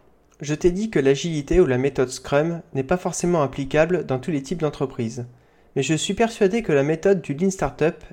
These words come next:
et de son M V P peut être utile à tout le monde. Tout simplement parce que même un boucher ou un boulanger, avant de vendre un nouveau produit, doivent le tester eux-mêmes et ensuite le tester en quantité raisonnable avant de décider de le produire en masse.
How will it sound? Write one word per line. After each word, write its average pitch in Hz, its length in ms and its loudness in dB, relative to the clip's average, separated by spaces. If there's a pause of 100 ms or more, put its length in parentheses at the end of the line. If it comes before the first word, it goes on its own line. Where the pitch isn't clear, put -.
et 139 100 0
de 135 120 0
son 156 160 -2
M 180 120 4
V 143 160 -4
P 147 260 -10 (300)
peut 143 160 -2
être 160 220 -4
utile 160 240 -2
à 135 80 0
tout 147 120 -8
le 135 60 -4
monde. 113 300 -4 (640)
Tout 180 100 -6
simplement 196 420 2
parce 170 240 -4
que - 120 -8
même 160 320 2
un 196 100 4
boucher 170 380 -2
ou 170 80 4
un 135 80 0
boulanger, 151 760 -2
avant 143 220 2
de 160 80 2
vendre 160 240 0
un 139 40 2
nouveau 160 220 2
produit, 151 460 -2 (340)
doivent 143 200 4
le 185 100 8
tester 220 340 2
eux-mêmes 165 420 2 (380)
et 170 80 0
ensuite 190 580 -4
le 147 140 0
tester 202 340 2
en 196 80 4
quantité 185 420 -2
raisonnable 165 680 4 (220)
avant 156 240 0
de 143 140 -2
décider 180 460 4
de 151 80 4
le 123 140 4
produire 170 340 2
en 143 60 2
masse. 117 480 -4